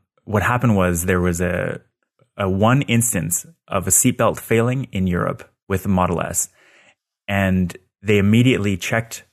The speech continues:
that, that this one bolt had apparently failed and caused the seatbelt to not, not actually, like, hold you when you get in an accident.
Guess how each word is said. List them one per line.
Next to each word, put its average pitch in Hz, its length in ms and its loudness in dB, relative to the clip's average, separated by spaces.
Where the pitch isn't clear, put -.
that, 110 260 -2
that - 180 -4
this 98 140 -2
one 104 340 2
bolt 95 500 -2
had - 140 -4
apparently 92 360 -2
failed 87 480 -4
and 90 140 -4
caused 92 240 -2
the 92 40 -4
seatbelt 87 400 -4
to - 100 -8
not, 87 420 -2
not 98 340 -2
actually, 92 420 -2
like, - 120 -14
hold 92 320 0
you 113 120 6
when 98 160 2
you 87 60 0
get 85 260 -4
in 92 100 -8
an 87 100 -2
accident. 135 480 -2